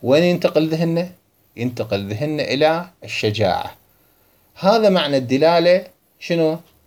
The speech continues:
معنى الدلالة الالتزامية، وليس الاستعمال المجازي كما مثل المصنف. الاستعمال المجازي لا، ليس بدلالة التزامية. واضح هذا إن شاء الله؟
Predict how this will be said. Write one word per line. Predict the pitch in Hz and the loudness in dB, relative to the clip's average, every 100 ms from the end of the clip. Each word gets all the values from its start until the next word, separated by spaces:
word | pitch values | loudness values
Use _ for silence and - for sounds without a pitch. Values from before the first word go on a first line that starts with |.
| _ _ - | _ _ -10
معنى | 104 113 | -8 -6
الدلالة | 104 104 120 139 147 156 131 139 139 165 _ _ _ _ - | -6 -2 0 0 0 0 -2 -2 -4 -12 _ _ _ _ -14
الالتزامية، | 113 110 101 98 90 87 90 87 82 - _ _ _ _ _ _ _ _ _ _ _ - | -12 -10 -8 -6 -8 -8 -10 -12 -14 -18 _ _ _ _ _ _ _ _ _ _ _ -10
وليس | 104 107 143 185 - | -4 0 0 -2 -2
الاستعمال | 170 113 - 131 131 131 120 | -2 -4 -4 -6 -4 -2 0
المجازي | 117 117 110 113 110 107 107 | 0 0 0 2 2 0 -4
كما | - 107 104 | -4 -2 -2
مثل | 104 117 117 127 135 139 - _ _ - | -2 -2 0 0 0 -2 -6 _ _ -10
المصنف. | 101 95 92 90 85 - _ | -10 -10 -10 -12 -12 -16 _
الاستعمال | _ - - - 95 90 | _ -20 -18 -12 -10 -8
المجازي | 90 90 107 131 123 | -8 -4 -2 -2 -2
لا، | 95 143 135 101 - - | -2 0 -2 -8 -18 -14
ليس | 104 113 135 | -10 -8 -8
بدلالة | 110 92 92 110 135 113 160 185 - _ _ _ | -8 -8 -4 -4 -4 -6 -6 -8 -14 _ _ _
التزامية. | 107 104 90 85 90 85 85 87 101 107 - _ _ _ _ _ _ _ _ _ _ _ _ | -12 -10 -10 -8 -8 -10 -12 -14 -14 -16 -18 _ _ _ _ _ _ _ _ _ _ _ _
واضح | 104 104 117 113 110 | 0 0 0 -2 0
هذا | 110 | 0
إن | 113 | 0
شاء | 113 120 117 | -4 -2 -2
الله؟ | 120 131 151 | -2 -4 -6